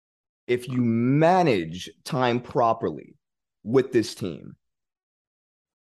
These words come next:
you'll not only utilize depth, utilize players, you'll give your other players chances to rest, and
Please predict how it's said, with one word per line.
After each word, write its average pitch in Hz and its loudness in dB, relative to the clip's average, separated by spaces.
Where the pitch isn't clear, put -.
you'll 131 4
not 143 4
only 143 4
utilize 113 2
depth, - -6
utilize 123 2
players, 87 -4
you'll 117 -2
give 131 0
your 127 2
other 151 2
players 110 0
chances 107 -8
to 98 -8
rest, 101 -2
and 151 2